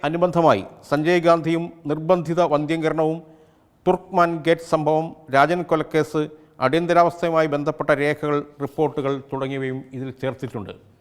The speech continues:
അബു എബ്രഹാമിൻ്റെയും രജീന്ദർ പുരിയുടെയൊക്കെ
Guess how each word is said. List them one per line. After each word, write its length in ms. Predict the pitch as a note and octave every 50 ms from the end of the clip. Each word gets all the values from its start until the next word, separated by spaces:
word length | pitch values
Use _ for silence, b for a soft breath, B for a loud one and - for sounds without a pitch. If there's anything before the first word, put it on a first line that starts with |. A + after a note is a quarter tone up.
| b b b b b b b b - A#2
അബു 140 | A#2+ C3+ D3+ D#3 D#3
എബ്രഹാമിൻ്റെയും 760 | D3+ C3+ C3 B2+ B2 D#3 D#3 D#3 D#3 D#3 D3+ D#3 D#3 D#3 D#3 D#3 D#3 - - b b b b b b b b - A#2
രജീന്ദർ 360 | C3+ C#3 C#3 F3 F3 E3+ F3+ E3 -
പുരിയുടെയൊക്കെ 520 | D#3+ D3+ D3+ C#3+ C#3+ C#3+ C3 - - C3